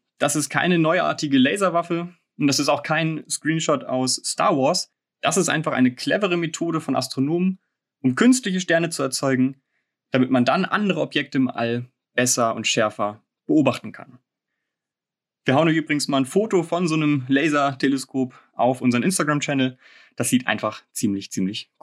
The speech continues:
cool aus. So,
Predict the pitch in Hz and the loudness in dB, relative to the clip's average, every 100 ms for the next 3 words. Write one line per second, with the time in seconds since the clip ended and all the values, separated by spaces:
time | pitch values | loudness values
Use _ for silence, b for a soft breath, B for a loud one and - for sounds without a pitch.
0 | - 131 - - - _ _ _ _ _ | -2 -2 -2 -12 -20 _ _ _ _ _
1 | _ _ _ _ _ _ _ _ _ _ | _ _ _ _ _ _ _ _ _ _
2 | _ _ _ _ _ - 117 | _ _ _ _ _ 0 0